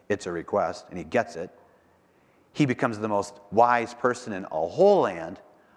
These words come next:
money out the gazoo, horses and military beyond anyone else. He has been inherited from his father,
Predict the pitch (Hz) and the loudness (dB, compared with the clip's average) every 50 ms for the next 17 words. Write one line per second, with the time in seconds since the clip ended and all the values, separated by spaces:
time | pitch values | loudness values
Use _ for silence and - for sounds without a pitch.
0 | _ _ - 107 123 139 156 190 214 180 127 113 113 117 - 104 110 113 113 - | _ _ -6 0 4 4 6 4 4 0 -2 -4 -6 -4 0 2 2 2 2 0
1 | 123 92 98 113 95 92 101 120 123 104 90 87 98 120 139 - - - - - | -4 -2 -2 -2 -2 -2 0 0 0 0 0 0 -2 -4 -6 -8 -16 -20 -20 -20
2 | _ _ _ _ _ _ _ _ _ _ _ _ _ _ _ _ _ _ _ _ | _ _ _ _ _ _ _ _ _ _ _ _ _ _ _ _ _ _ _ _
3 | _ _ _ _ _ _ _ _ - - 165 170 170 165 - - - 165 170 170 | _ _ _ _ _ _ _ _ -4 4 4 4 4 4 0 -4 -2 0 0 0
4 | 143 127 107 101 107 117 139 151 156 156 156 - 165 160 160 160 160 160 160 - | 0 -2 -6 -4 -2 0 2 2 2 0 0 2 2 4 4 4 2 0 -2 -8
5 | - - - - - _ - 147 139 131 123 117 107 104 92 147 175 185 185 175 | -14 -20 -20 -20 -18 _ -4 -2 0 0 0 0 -2 -2 -2 -4 -2 -2 0 0
6 | 160 156 131 107 90 80 - - - - - - - - _ - - - 175 190 | 0 0 0 -2 -4 -6 -8 -12 -18 -20 -20 -20 -20 -20 _ -14 -6 -4 -2 0
7 | 196 170 139 117 123 123 117 110 107 120 127 127 127 127 - - 131 127 127 - | 0 0 -2 0 -2 -4 -4 -4 -4 -2 0 0 0 0 0 -2 -4 -4 -4 -10
8 | - - - _ _ - 117 104 104 98 - - - 127 127 127 127 123 127 123 | -16 -20 -20 _ _ -2 -2 -2 -2 -8 -4 2 4 4 6 4 4 2 0 -2
9 | 127 | -2